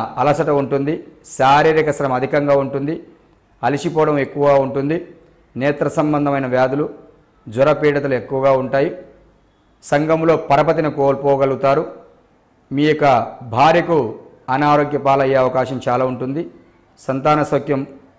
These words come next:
అంతగా ఉండదు. ప్రతి వారితోనూ కూడా మాట్లాడితే విరోధాలు అన్నట్లుగా ఉంటుంది. సంఘంలో గౌరవ మర్యాదలను కూడా తరిగి-, తగ్గిపోతాయి.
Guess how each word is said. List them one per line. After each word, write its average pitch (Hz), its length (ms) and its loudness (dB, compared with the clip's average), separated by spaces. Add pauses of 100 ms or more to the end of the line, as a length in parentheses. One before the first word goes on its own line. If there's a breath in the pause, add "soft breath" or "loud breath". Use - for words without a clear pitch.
(440)
అంతగా 127 320 0
ఉండదు. 127 320 -2 (1120)
ప్రతి 135 180 -2
వారితోనూ 160 520 4
కూడా 160 300 2 (400)
మాట్లాడితే 156 760 2
విరోధాలు 143 520 2
అన్నట్లుగా 139 420 -2
ఉంటుంది. 135 480 -4 (1700)
సంఘంలో 165 440 2
గౌరవ 147 320 4
మర్యాదలను 147 480 2
కూడా 135 160 0
తరిగి-, 127 400 -6 (480)
తగ్గిపోతాయి. 147 640 0